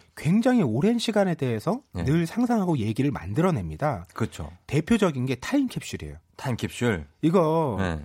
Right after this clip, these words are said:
Speaker 1: 우리 연배 분들은 많이 기억하실 텐데.
Speaker 2: 그, 묻었잖아요, 옛날에 한번.
Speaker 1: 어, 밀레니얼 그 즈음에.
Speaker 2: 어, 그때.
Speaker 1: 이거 많이 묻었죠, 타임캡슐.
Speaker 2: <laughs>
Speaker 1: 뭐
Speaker 2: 예.
Speaker 1: 서울시 남산에도 막 묻고.
Speaker 2: 그렇죠.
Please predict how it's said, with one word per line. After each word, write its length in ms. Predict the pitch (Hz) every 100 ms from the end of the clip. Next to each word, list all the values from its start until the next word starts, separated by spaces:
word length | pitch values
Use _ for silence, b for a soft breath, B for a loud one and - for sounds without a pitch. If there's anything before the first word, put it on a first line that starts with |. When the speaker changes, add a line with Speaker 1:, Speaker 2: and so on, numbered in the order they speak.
| 80
Speaker 1:
우리 680 | 165 220 233 220 208 202 156
연배 320 | 127 147 160
분들은 300 | 139 135 123
많이 200 | 87 110
기억하실 420 | - 110 160 -
텐데. 640 | - 87 90 135 127 92 85
Speaker 2:
그, 80 | 87 -
묻었잖아요, 600 | 104 117 131 117 98 90
옛날에 280 | 87 87 82
한번. 380 | 80 80 82 85
Speaker 1:
어, 80 | 101
밀레니얼 580 | 131 180 226 220 190 151
그 140 | 147
즈음에. 200 | 135 135
Speaker 2:
어, 380 | 135 156 151 131
그때. 520 | - - 110 98 101 87
Speaker 1:
이거 80 | 190
많이 260 | - 180 269
묻었죠, 340 | 208 170 147
타임캡슐. 540 | 175 196 170 147 131 110
Speaker 2:
<laughs> 40 |
Speaker 1:
뭐 140 | -
Speaker 2:
예. 100 | 90 82 -
Speaker 1:
서울시 640 | - - 277 277 247 - 185
남산에도 560 | 131 202 240 220 147
막 160 | 139 127
묻고. 480 | 123 - - 117 110
Speaker 2:
그렇죠. 720 | 151 139 117 113 101 85